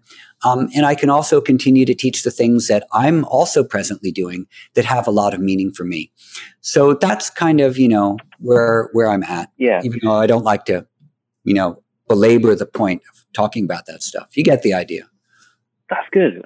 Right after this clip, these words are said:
Speaker 2: Um, I feel one thing is with the, with the Ashtanga being so dynamic is you know, as a young guy, it really keeps you on the straight and narrow. It's like, if you've got a lot of energy to burn, where it's like, better to put your energy into something which is, you know,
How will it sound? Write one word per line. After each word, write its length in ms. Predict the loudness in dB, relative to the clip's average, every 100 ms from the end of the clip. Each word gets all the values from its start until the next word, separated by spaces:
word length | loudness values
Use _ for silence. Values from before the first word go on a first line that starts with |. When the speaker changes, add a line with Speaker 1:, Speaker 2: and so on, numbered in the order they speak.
| -4
Speaker 2:
Um, 260 | -2 -2 -8 _ _
I 120 | -6 0
feel 200 | 2 4
one 240 | 2 0
thing 180 | -2 -4
is 180 | -4 -2
with 120 | 2
the, 260 | 2 0 0
with 120 | 0
the 80 | 0
Ashtanga 520 | 0 -2 0 0 0
being 220 | -2 -2
so 140 | 0 0
dynamic 360 | 0 0 -4 -4
is 100 | -6 -8 _ -20 _ _ _
you 100 | 0
know, 120 | 2
as 80 | 2
a 60 | 2
young 280 | 0 2
guy, 240 | 2 2 2
it 120 | -2
really 160 | -6 -4
keeps 260 | -6 -6
you 60 | -4
on 60 |
the 80 | -4
straight 260 | -2 -2 -2
and 80 | -2
narrow. 320 | 0 0 -2
It's 120 | -4
like, 180 | -6 -4
if 60 |
you've 100 | -2
got 80 | 0
a 20 | 2
lot 180 | 4
of 60 | 2
energy 280 | 0 -2 -2
to 80 | -4
burn, 360 | 0 0 0 -6 _ _ _ _ _
where 140 | -2
it's 120 | -2 0
like, 220 | -2 -4 _ _ _ -2
better 160 | 0
to 60 | 0
put 180 | 0 0
your 180 | 2 0
energy 220 | 0 -6
into 140 | -4
something 240 | -4 -4 -4
which 160 | -8 -10
is, 120 | -6
you 60 | -2
know, 180 | -2